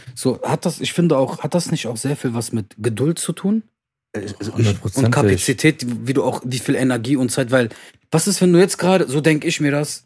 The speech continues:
Speaker 1: jetzt hat's beim ersten, beim zweiten, beim dritten Mal nicht geklappt, ich gebe auf. Aber was ist, wenn es beim vierten Mal geklappt hätte?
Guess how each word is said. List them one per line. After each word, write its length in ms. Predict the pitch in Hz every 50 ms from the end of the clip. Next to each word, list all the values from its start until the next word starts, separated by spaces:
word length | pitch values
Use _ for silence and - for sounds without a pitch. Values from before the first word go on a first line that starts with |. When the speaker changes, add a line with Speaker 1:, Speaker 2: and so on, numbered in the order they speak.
| _ -
Speaker 1:
jetzt 220 | 131 123 - -
hat's 160 | 151 147 -
beim 160 | - 131 120
ersten, 420 | - 165 170 165 - - - 170 160
beim 140 | 143 127 113
zweiten, 380 | - - 170 175 - - 147
beim 180 | 123 117 117 110
dritten 240 | 127 175 180 - 147
Mal 100 | 135 123
nicht 160 | 120 113 -
geklappt, 500 | - 113 110 - 127 135 151 - _ _ _ _ _ _ -
ich 120 | - 104 -
gebe 260 | - 131 117 117 113
auf. 320 | - 107 98 98 - - _ _ _ _ _ _ _ _ -
Aber 100 | 113 135
was 140 | 143 - 165
ist, 160 | 151 - 151
wenn 80 | 147
es 100 | 131 -
beim 180 | - 120 117 113
vierten 300 | - - 185 - - 117
Mal 140 | 113 104 101
geklappt 380 | 101 92 - - 104 - -
hätte? 240 | 104 - - - -